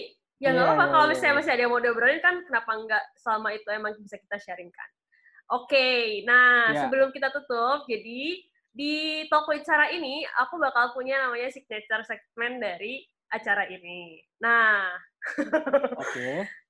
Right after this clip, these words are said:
Speaker 1: sebagai tamu perdana sebenarnya Bagus juga nggak tahu apakah signature segment yang akan aku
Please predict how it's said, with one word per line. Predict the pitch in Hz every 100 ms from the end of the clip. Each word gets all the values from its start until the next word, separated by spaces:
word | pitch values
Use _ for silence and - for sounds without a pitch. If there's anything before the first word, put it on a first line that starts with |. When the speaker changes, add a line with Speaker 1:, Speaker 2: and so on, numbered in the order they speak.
| _
Speaker 1:
sebagai | 370 359 349 349 349 359 294
tamu | - 330 349
perdana | 349 320 381 311 277
sebenarnya | 311 294 285 320 254 208 208 247
Bagus | 233 233 262
juga | 240 240
nggak | 220 233
tahu | 269 247 254 - - _ _ _
apakah | 262 320 349 415
signature | 359 - 285 294 277
segment | 294 262 277
yang | 269 233
akan | 240 240
aku | 240